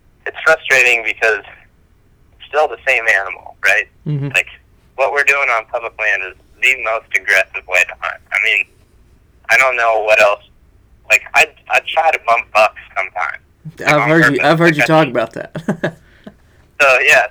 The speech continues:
Speaker 1: so, like, I, we're hunting these areas that, like, tons of other people can hunt, too. So, you know, when we're sitting here saying the bucks will not leave completely, like, you really should trust us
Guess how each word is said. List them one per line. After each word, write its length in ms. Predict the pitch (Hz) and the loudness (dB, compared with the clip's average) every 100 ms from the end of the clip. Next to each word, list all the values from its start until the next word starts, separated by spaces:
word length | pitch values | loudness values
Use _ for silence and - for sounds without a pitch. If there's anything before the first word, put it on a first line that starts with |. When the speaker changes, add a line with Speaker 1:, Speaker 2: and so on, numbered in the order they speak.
| - | -4
Speaker 1:
so, 120 | 139 | -4
like, 180 | 131 127 - _ _ _ _ _ _ _ _ _ _ 110 | -2 -2 -4 _ _ _ _ _ _ _ _ _ _ -10
I, 120 | - - _ _ _ _ _ _ | -10 -12 _ _ _ _ _ _
we're 180 | 151 160 | -2 0
hunting 380 | 180 190 151 139 | 0 -2 -2 -4
these 180 | 135 131 | -4 2
areas 440 | 131 147 123 113 107 107 | 4 4 2 -4 -4 -6
that, 140 | - | -2
like, 200 | 107 104 - 143 | -2 -2 -6 -6
tons 180 | 139 | -6
of 80 | 113 | -2
other 220 | 123 123 | 0 0
people 320 | 104 113 110 101 | -4 -6 -6 -12
can 140 | 101 98 | -12 -8
hunt, 160 | 101 - - | -8 -8 -6
too. 260 | 127 92 - - | -6 -6 -6 -2
So, 200 | 220 - _ _ _ _ _ _ - | -2 -4 _ _ _ _ _ _ -4
you 60 | 120 | -2
know, 120 | 113 | 0
when 180 | 117 123 | -2 -2
we're 140 | 147 - | -2 -2
sitting 180 | 147 - 131 | -6 -2 0
here 100 | - 139 | 0 4
saying 360 | 131 123 107 | 4 4 2
the 60 | 95 | 2
bucks 260 | 117 117 - _ _ | 0 0 -8 _ _
will 200 | 117 131 | 0 2
not 260 | 117 117 - 117 | 2 2 0 0
leave 300 | 127 120 107 _ | 2 0 -4 _
completely, 720 | 110 - 127 156 - 107 104 - _ _ _ _ _ _ - | -10 -10 -2 -2 0 -2 -2 -4 _ _ _ _ _ _ 0
like, 240 | 98 - _ _ _ _ _ _ | 0 0 _ _ _ _ _ _
you 60 | 113 | -2
really 240 | 143 143 | 0 0
should 200 | - - | -4 -12
trust 320 | - 170 - | 0 0 2
us 120 | 110 | 0